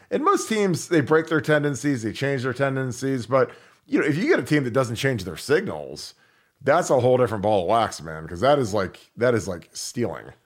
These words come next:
literally. Uh, Don Schaefer, uh, thank you for the ten. Keep up the great work. Appreciate you, brother. As always, thank you for being a regular and enjoying Buckeye Scoop. Again, you guys are awesome. Again, this has been an incredible run. We're gonna keep it cranking for you guys.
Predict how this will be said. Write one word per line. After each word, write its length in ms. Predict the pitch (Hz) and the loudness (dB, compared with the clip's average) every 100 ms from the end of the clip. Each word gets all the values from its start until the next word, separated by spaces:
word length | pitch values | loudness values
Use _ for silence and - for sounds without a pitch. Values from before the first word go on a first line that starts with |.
| _ | _
literally. 400 | 107 95 69 58 - _ _ _ | -8 -8 -8 -12 -16 _ _ _
Uh, 220 | 135 135 | 2 4
Don 300 | 120 151 165 | 4 4 4
Schaefer, 500 | - 160 131 147 135 | 4 4 4 2 2
uh, 180 | 120 117 | 4 4
thank 200 | 143 123 | 2 0
you 80 | 131 | -4
for 120 | 151 | -2
the 120 | 127 | -2
ten. 420 | - 143 143 143 | 0 2 2 0
Keep 240 | - 139 131 | -2 -4 -4
up 140 | - | -4
the 80 | 110 | -2
great 200 | 123 113 | 2 2
work. 200 | 117 113 | 2 0
Appreciate 420 | - 117 123 117 | -2 -2 0 -2
you, 80 | 113 | 0
brother. 340 | 110 110 110 - | 2 2 2 2
As 240 | 101 92 | 0 2
always, 280 | 104 101 98 | 0 0 -2
thank 140 | 107 | -6
you 80 | 101 | -6
for 100 | 95 | -6
being 200 | 95 101 | -4 -2
a 40 | 98 | -2
regular 320 | 104 101 104 | -2 -2 -4
and 100 | 98 | -4
enjoying 520 | 92 98 104 107 104 - _ _ | -6 -4 -4 -4 -6 -12 _ _
Buckeye 240 | 113 113 | -2 0
Scoop. 320 | 110 - 120 107 | -2 -2 -4 -2
Again, 180 | 110 | -2
you 80 | 120 | 0
guys 240 | 117 110 92 | 2 0 -2
are 100 | 80 | -4
awesome. 480 | 101 - 98 95 - | -4 -4 -6 -6 -8
Again, 180 | 104 101 | -8 -8
this 100 | 98 | -8
has 120 | 95 | -6
been 120 | 101 | -6
an 100 | 95 | -6
incredible 400 | 87 101 98 95 | -4 -2 -2 -2
run. 180 | 95 98 | -4 -6
We're 80 | 95 | -8
gonna 100 | 90 | -10
keep 180 | 104 | -12
it 60 | - | -10
cranking 320 | 104 104 101 | -8 -8 -8
for 100 | 101 | -6
you 60 | 107 | -2
guys. 300 | 107 104 | 0 -2